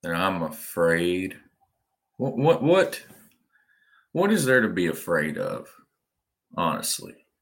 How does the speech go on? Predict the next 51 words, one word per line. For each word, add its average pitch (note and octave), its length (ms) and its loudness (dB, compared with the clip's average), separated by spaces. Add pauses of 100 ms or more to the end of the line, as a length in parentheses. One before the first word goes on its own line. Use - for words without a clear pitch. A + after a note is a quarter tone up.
(1120)
What D3 240 4
is E3+ 160 4
there G#2+ 320 4
to G2+ 100 -8
be F2 160 0
afraid E2 440 -2
of? C2+ 320 -10 (2000)
Now, G2 320 4
a G2 60 2
lot B2+ 200 6
of D3 100 2
people C3 240 2
that A#2 160 4
listen G#2 320 2
to F2 80 0
this F2+ 240 0
are F#2+ 60 -2
probably B2+ 540 4
Christian. - 600 -4 (1700)
The G#2+ 80 -2
Bible D3 360 6
says B2 500 4
that F#2 120 0
God G#2+ 460 8
said F2+ 440 0
that D2+ 120 -4
he G#2 100 -2
did G#2 140 -2
not F#2 280 -2
give F#2 120 -4
you F#2+ 180 -2
the E2 80 -4
spirit F2+ 400 0
of E2+ 100 -4
fear. E2+ 420 2
And E2+ 100 0
you F#2 100 -2
know G#2+ 140 8
what? A2+ 300 6
That's F2 260 4
true, F2+ 340 4
because D#2+ 440 0
the F2 80 4
only A2 260 4
fears G#2 520 4
that G#2+ 120 2
I G2 160 6
have G#2 400 2
is D#2+ 140 -2
of D#2 100 -4
mice F2+ 720 0